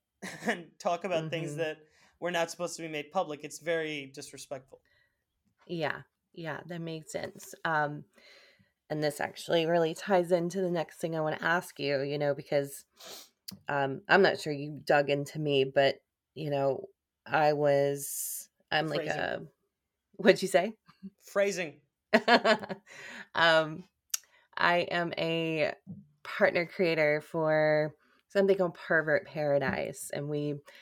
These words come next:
Speaker 2: had a Discord server, had, like, ten thousand members, and la-, let's see, a couple weeks ago, server got nuked. Um, you know, we're very,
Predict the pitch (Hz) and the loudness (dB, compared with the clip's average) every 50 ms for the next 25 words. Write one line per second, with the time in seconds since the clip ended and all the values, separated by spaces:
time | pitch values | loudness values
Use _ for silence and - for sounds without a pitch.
0 | - - - 214 247 294 330 214 - 147 143 - - - 151 143 139 135 - - | -14 -2 2 2 4 4 2 2 2 0 0 0 -4 2 2 2 2 2 -2 -2
1 | 131 131 131 127 131 143 156 165 147 143 170 143 113 - 139 - - - - 175 | -2 0 0 0 0 0 0 -2 -6 -8 -10 -8 -6 -8 -10 -10 -12 -14 -10 -6
2 | 156 143 147 143 147 135 131 131 127 127 131 123 127 123 127 127 127 _ _ - | -6 -6 -6 -6 -4 -4 -4 -4 -4 -6 -8 -8 -6 -6 -8 -8 -10 _ _ -6
3 | 143 135 131 127 120 113 92 65 - 156 147 - - - _ _ _ _ _ _ | -4 -4 -2 -2 -2 -2 -4 -4 -6 -8 -8 -10 -14 -16 _ _ _ _ _ _
4 | _ _ _ _ _ _ _ - 165 160 156 156 156 156 156 156 156 151 156 175 | _ _ _ _ _ _ _ -6 -2 0 0 2 2 2 2 0 0 -2 -4 -8
5 | - 196 196 170 170 165 160 160 - - 165 156 - - 156 147 - - 185 175 | -10 -8 -8 -6 -4 -4 -4 -6 -8 -10 -14 -14 -12 -12 -14 -12 -4 -2 -2 2
6 | - 170 165 160 147 - - - 151 135 151 143 143 139 139 139 139 135 135 135 | 2 2 2 2 -2 -4 -6 -10 -8 -2 2 2 4 4 4 4 2 2 0 0
7 | - _ _ _ - - 147 143 127 135 131 - 131 - - - 123 120 - - | -6 _ _ _ -12 -4 -2 -2 0 -2 -4 -4 -6 -8 -6 -6 -8 -8 -8 -12
8 | _ _ - - _ _ _ _ _ _ - 143 139 135 135 127 127 131 131 - | _ _ -20 -20 _ _ _ _ _ _ -6 -4 -4 -4 -4 -6 -8 -10 -10 -14
9 | _ _ - - _ _ _ - - - _ _ _ _ _ _ _ - 156 151 | _ _ -18 -18 _ _ _ -20 -20 -20 _ _ _ _ _ _ _ -6 -2 0
10 | 139 139 135 - - 156 160 156 143 156 160 151 151 151 151 147 143 143 139 - | 2 2 0 0 0 0 0 0 4 4 4 6 6 6 6 4 4 2 0 -2